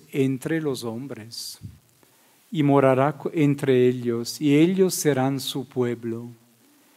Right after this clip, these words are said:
y el Dios con ellos será su Dios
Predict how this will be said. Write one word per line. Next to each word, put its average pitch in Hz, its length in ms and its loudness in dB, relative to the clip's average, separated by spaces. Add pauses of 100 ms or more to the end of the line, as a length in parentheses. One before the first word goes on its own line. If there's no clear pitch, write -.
(460)
y 143 160 4
el 135 200 8
Dios 170 420 4
con 135 260 2
ellos 143 500 4
será 127 600 0 (100)
su - 280 -8
Dios 113 680 -8